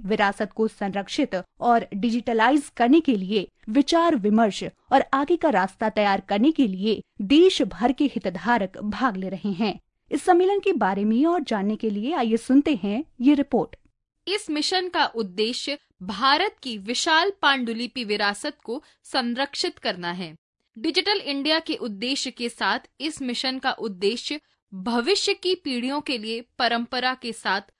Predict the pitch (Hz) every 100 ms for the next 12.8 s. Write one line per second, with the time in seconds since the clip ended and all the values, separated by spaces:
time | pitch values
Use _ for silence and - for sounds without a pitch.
0 | _ 254 247 233 202 233 214 220 - 269
1 | - 285 330 - 262 233 240 269 311 -
2 | 269 233 - 190 - _ - 233 262 330
3 | 294 381 392 285 247 240 247 247 302 240
4 | 226 208 - 240 - 254 254 _ _ _
5 | 190 240 233 285 285 320 269 233 247 -
6 | 226 240 - 240 - 240 269 - 214 208
7 | 247 240 190 220 175 165 139 _ _ _
8 | _ - 220 415 370 339 359 359 - 262
9 | 233 302 - 285 226 262 247 247 247 214
10 | - 220 - 214 - 214 240 - - 302
11 | 277 349 285 220 240 - 330 349 320 -
12 | 208 196 233 285 247 185 185 214